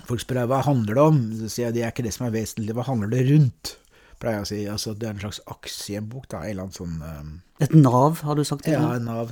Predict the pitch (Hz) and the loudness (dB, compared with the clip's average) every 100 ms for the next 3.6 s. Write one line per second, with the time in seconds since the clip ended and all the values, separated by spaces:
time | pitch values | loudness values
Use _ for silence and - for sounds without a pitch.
0 | - 131 113 120 117 120 - 131 131 117 | -8 -6 -4 -4 -6 -10 -14 -8 -6 -4
1 | 120 - 123 117 123 107 - 120 131 160 | -6 -6 -6 -2 -4 -4 -6 -6 -6 -8
2 | 156 - - 120 95 95 - 127 101 95 | -8 -10 -8 -8 -8 -10 -10 -10 -8 -6
3 | - - 104 113 110 | -6 -6 -8 -8 -6